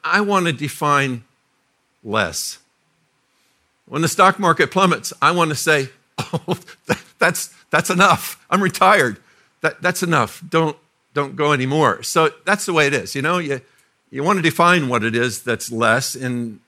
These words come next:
and, and draw the line where you're comfortable. Well, sometimes we just have to learn to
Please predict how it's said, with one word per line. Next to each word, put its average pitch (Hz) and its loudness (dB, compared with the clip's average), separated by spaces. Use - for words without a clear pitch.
and, 104 -8
and 117 -6
draw 135 0
the 120 -6
line 110 -4
where 113 -2
you're 101 -4
comfortable. 95 -10
Well, 139 4
sometimes 151 0
we 139 0
just 127 -6
have 131 2
to 131 -4
learn 120 0
to 104 0